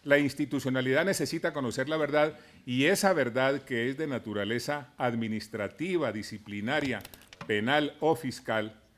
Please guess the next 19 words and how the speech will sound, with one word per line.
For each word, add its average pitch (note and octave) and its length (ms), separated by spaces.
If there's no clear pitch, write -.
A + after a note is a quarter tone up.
se F3 640
conseguirá C3+ 880
a C#3 140
través A#2+ 420
de C#3+ 80
las A#2 320
investigaciones D#3+ 1300
que A#2 180
deben A2+ 320
adelantar, F#2+ 840
cuyo A#3+ 320
adelantamiento A#2+ 960
además G#2+ 340
se - 180
está D#3+ 380
solicitando D#3+ 880
las D3+ 540
entidades C#3+ 760
competentes. G#2 880